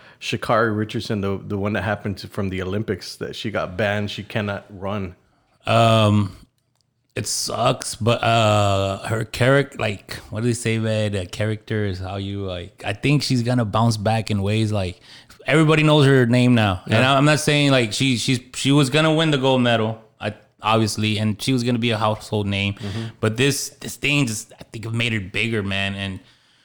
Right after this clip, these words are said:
Speaker 2: dude, <laughs> I, I think there's gonna be so much pressure, uh, to just take weed off the, the ban list after this.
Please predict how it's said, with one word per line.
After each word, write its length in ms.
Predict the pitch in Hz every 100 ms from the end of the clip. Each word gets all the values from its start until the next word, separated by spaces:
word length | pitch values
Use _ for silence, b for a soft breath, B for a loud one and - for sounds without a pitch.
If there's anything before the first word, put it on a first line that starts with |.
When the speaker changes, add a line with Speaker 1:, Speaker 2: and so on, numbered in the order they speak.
| b b
Speaker 2:
dude, 300 | 123 139 127 - - _ _ _ _ _ _ -
<laughs> 20 |
I, 400 | - - 143 135 - _ _ _ _
I 300 | 123 135 135 147
think 140 | 180
there's 120 | 165
gonna 100 | 156
be 100 | 147
so 140 | 139 151
much 220 | 147 -
pressure, 380 | 143 139 - 139 127
uh, 460 | 117 117 117 113 113
to 120 | 120 110
just 440 | 123 117 - - _ _
take 240 | - 131 127
weed 280 | 113 127 123
off 220 | 117 -
the, 240 | 113 104
the 180 | 101 101 - _
ban 500 | 107 104 104 117 113
list 220 | 113 120 131
after 260 | 123 -
this. 320 | 131 139 135